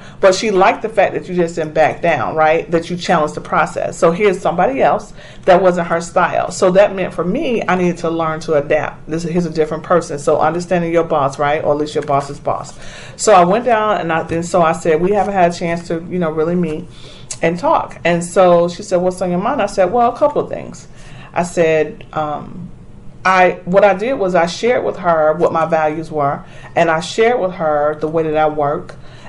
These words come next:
And so I shared with her some of my past experiences and different things like that. And I said,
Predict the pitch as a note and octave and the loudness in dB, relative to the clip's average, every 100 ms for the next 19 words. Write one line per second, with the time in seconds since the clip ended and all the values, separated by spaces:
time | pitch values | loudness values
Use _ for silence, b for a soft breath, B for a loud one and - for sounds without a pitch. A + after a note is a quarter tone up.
0 | B D#3 F3 G3 F3 E3 - G3 F#3+ F3+ | B 0 2 4 6 6 2 2 2 0
1 | F3+ E3 D#3+ E3+ D#3+ D3 - F3 D#3 D#3 | 0 0 0 -4 -2 -2 -2 0 0 0
2 | - - - D#3 B2 F3+ D#3+ F3 D#3+ B3+ | -4 -6 -4 -4 -4 -6 -6 -4 0 0
3 | B3+ A3+ G3+ F3+ D#3 E3+ - - E3+ F3 | 0 -2 -2 0 0 0 -4 -2 -2 -2
4 | F3+ E3 D#3+ D#3 | 0 2 2 0